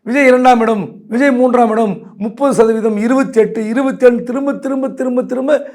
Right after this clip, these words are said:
மீடியா கட்டமைக்கிற இந்த போலி பிம்பத்தால் நம்ம எல்லாம் பேசிட்டு இருக்கிறோம்.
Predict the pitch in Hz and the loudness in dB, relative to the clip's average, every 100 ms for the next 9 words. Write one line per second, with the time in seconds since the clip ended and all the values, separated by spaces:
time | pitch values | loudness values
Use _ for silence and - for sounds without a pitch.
0 | - 180 240 285 277 247 - 196 247 214 | -14 -4 0 2 4 2 0 0 0 0
1 | 202 - 175 202 269 - - 190 190 - | -2 -2 0 2 0 -4 -10 -2 0 0
2 | 202 233 285 285 226 202 208 220 - 185 | 4 8 8 8 0 -4 -6 -6 -6 -2
3 | 233 277 - - _ _ _ _ _ - | 0 0 -6 -20 _ _ _ _ _ -8
4 | 220 226 233 220 220 - - 143 139 - | -4 0 0 2 2 0 -6 -10 -12 -16